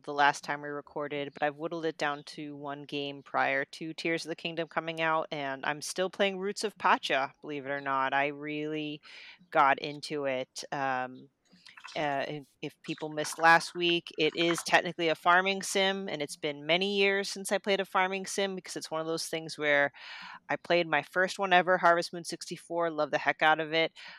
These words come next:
but couldn't really get back into it ever again, only because every single Harvest Moon after that was just the same, and I just, come on, really?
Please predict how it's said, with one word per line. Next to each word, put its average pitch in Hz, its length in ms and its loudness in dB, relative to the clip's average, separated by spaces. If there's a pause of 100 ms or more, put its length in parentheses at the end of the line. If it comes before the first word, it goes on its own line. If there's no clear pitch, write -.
(120)
but 160 200 2
couldn't 240 380 4
really 220 200 6
get 196 180 6
back 180 220 10
into 185 220 -4
it 175 80 2
ever 165 220 4
again, 156 500 0
only 160 240 -8
because 151 720 -2
every 151 220 -2
single 151 260 -8
Harvest 151 380 0
Moon 151 220 -14
after 147 300 -4
that 139 340 4
was 139 480 -12 (240)
just - 380 -10
the 127 80 -8
same, 135 480 -2
and 131 100 -8
I 127 160 -6
just, - 220 -12 (100)
come - 180 -12
on, 123 200 -6
really? 170 360 -2